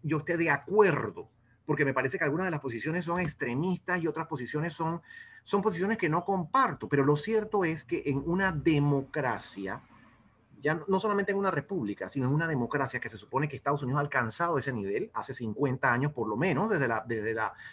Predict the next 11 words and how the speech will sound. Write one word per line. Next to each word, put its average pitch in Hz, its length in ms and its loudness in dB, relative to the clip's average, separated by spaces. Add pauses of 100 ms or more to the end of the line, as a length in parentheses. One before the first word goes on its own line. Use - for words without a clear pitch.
desde 131 200 2
la 113 100 2
a-, 117 300 -2
aprobación 120 520 -2
de, 143 300 0
de, 113 180 -4
de 113 100 -6
las 104 140 -6
leyes 117 200 -2
que 170 100 -6
mencioné, 175 420 -2